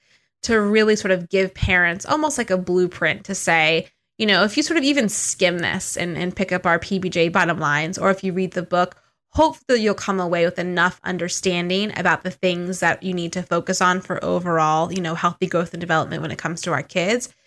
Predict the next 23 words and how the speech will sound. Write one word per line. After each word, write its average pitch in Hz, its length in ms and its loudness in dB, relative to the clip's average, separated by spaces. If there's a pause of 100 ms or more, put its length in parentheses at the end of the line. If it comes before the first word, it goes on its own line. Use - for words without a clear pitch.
(340)
that 208 140 4
when 196 100 0
your 190 100 4
pediatrician 190 500 -2
does 180 240 2
have 170 200 -2
questions, 285 680 -2 (100)
you 208 180 0
have 190 160 0
answers. - 640 -8 (300)
Um, 185 300 4
I 196 100 0
think 277 520 -2
it, - 160 -8
when 202 220 0
it - 120 -4
gets 214 260 -2
tricky 254 520 0
is 190 340 0
when 180 160 0
parents 170 520 -2
don't 160 260 -2
know 113 320 -4